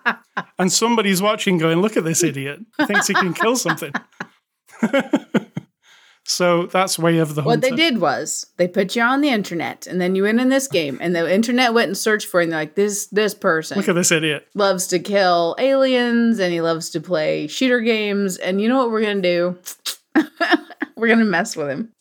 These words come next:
Speaker 2: I mean, this is coming from a non-hunter perspective and a non-video game playing hunting game person. So it's very realistic. There's guns, you've got a car that you can drive around in. You can hunt,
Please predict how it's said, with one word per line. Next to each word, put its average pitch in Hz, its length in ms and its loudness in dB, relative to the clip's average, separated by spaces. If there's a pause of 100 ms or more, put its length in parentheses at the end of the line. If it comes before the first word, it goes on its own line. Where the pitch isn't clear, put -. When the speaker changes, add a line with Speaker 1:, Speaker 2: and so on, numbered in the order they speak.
(200)
Speaker 2:
I 202 60 2
mean, 202 200 2
this 220 160 0
is 269 120 0
coming 214 200 0
from 190 160 0
a 180 60 2
non-hunter 175 560 0
perspective 160 600 -4 (120)
and 190 120 2
a 185 80 2
non-video 185 800 2
game 160 320 0
playing 151 440 -2
hunting 139 580 -4 (160)
game 135 300 -4
person. 139 480 -4 (640)
So 170 380 2 (260)
it's 180 240 0
very 233 260 0
realistic. 214 880 -2 (400)
There's 165 180 0
guns, 208 600 0
you've 151 140 -4
got 151 160 -2
a - 140 -12
car 196 540 2 (240)
that 180 80 -4
you 180 60 -6
can 175 120 -2
drive 175 240 0
around 170 360 2
in. 165 240 0 (1080)
You 131 60 -8
can 160 180 -6
hunt, 202 340 -2